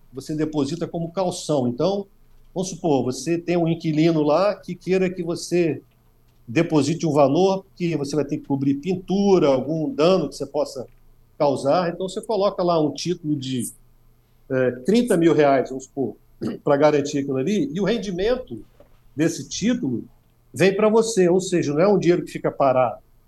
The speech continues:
Você oferece como garantia para o, para o dono do imóvel, mas você tem aquele título e ele vai render pra você ao longo do período que o imóvel estiver alugado,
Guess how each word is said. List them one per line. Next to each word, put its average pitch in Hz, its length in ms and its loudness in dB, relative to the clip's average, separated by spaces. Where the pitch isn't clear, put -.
Você 120 180 -8
oferece 151 720 0
como 160 220 -4
garantia 139 540 0
para 139 340 2
o, 123 400 -4
para 143 160 4
o 135 60 0
dono 139 300 2
do 123 100 -2
imóvel, 127 600 0
mas 156 680 -4
você 160 380 -2
tem 165 180 0
aquele 151 320 -2
título 202 580 -4
e 185 80 -2
ele 180 140 2
vai 190 160 2
render 170 360 0
pra 175 120 -4
você 190 420 -2
ao 220 160 2
longo 208 360 0
do 202 120 -8
período 202 560 -4
que 220 80 -4
o 220 40 0
imóvel 160 680 2
estiver 151 720 2
alugado, 160 540 0